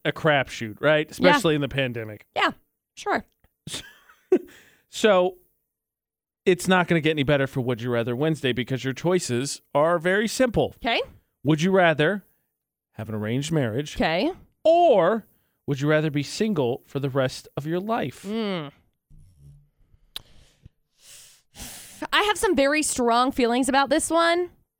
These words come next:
Speaker 2: Um, I actually had a friend who was in an arranged marriage. It was bad.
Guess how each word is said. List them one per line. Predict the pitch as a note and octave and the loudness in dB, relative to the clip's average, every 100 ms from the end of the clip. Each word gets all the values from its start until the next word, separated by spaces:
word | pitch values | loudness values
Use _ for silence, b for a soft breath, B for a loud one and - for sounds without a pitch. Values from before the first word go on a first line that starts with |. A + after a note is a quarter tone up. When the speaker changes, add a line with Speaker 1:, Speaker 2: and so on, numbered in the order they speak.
| _ _ _ - - | _ _ _ -18 -4
Speaker 2:
Um, | A#3 A3+ A3+ A3 G#3+ A3 G#3+ _ _ _ _ _ - | -2 0 2 2 0 -2 -8 _ _ _ _ _ -4
I | C4 | -2
actually | E4 F4+ E4+ | 0 -2 0
had | D4 | 0
a | |
friend | C#4 A3 A3+ A3 G3+ - _ - | 0 2 2 2 -2 -8 _ -6
who | G#3+ G3+ F#3+ F3+ | -2 0 -2 -4
was | - G3 F#3+ F#3 | -2 -2 -2 -6
in | - G3+ | -6 -4
an | F#3+ | -4
arranged | F3+ F3 F3+ | -4 -4 -4
marriage. | F#3 E3+ E3+ G3+ G#3+ - _ _ _ | -4 -2 -2 -4 -8 -18 _ _ _
It | G#3 | -6
was | A3+ F#3 _ _ _ _ - | -4 -8 _ _ _ _ -4
bad. | F#3 E3 E3 | -2 0 -4